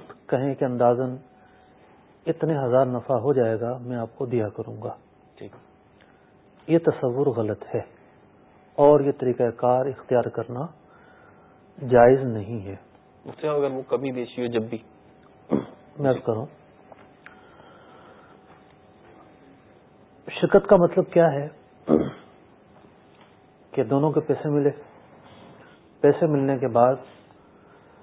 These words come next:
Speaker 1: تجارت کا آغاز ہوگا۔ مثال کے طور پر کوئی کریانے کی دکان ہے تو اب خرید و فروخت شروع ہوگی۔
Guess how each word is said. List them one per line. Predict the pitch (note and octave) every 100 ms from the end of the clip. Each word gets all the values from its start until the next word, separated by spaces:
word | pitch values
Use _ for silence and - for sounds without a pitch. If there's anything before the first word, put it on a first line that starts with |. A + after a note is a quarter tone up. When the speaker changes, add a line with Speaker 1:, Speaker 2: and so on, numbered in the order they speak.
| - - - - _ - - _ _ _ _ - _ - - - - - - - - - -
Speaker 1:
تجارت | - C#3+ C#3 D3
کا | D3+
آغاز | B2+ A2+ A2 G#2+
ہوگا۔ | G2+ B2 - - - - - - _ - - - - _ _ _ - - - -
مثال | C#3 B2+ C3+
کے | B2+
طور | A#2+ B2
پر | A2 B2
کوئی | B2+
کریانے | - B2+ B2+ C3+
کی | B2
دکان | A2 B2 A2+ G2+
ہے | A2+ - - _ _ - - _ _
تو | -
اب | B2+
خرید | - C3+
و | D3+
فروخت | - D3+ - - _ _ _ -
شروع | D#3+ D3+
ہوگی۔ | B2+